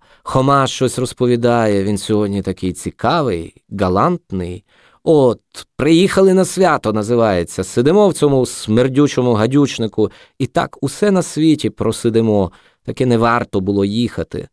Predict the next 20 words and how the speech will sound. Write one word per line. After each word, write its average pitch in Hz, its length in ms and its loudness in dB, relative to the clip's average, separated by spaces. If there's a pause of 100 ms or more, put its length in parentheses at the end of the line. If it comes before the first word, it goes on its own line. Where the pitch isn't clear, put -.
(160)
Ну, 123 240 2 (240)
нарешті. 120 640 0 (280)
Ова, 120 380 2 (420)
так 123 240 0
і 135 40 2
знала. 107 500 0 (380)
Чого 208 300 4
ще - 180 -2
можна 127 320 -2
було 117 180 0
сподіватися? 120 680 -2
Жах, 131 420 0
та 110 100 -6
й 110 80 -4
годі. 113 440 0 (320)
Давно 147 560 2
такого 107 400 -2
не 101 100 0
бачила. 98 460 -2
Боже, 110 600 2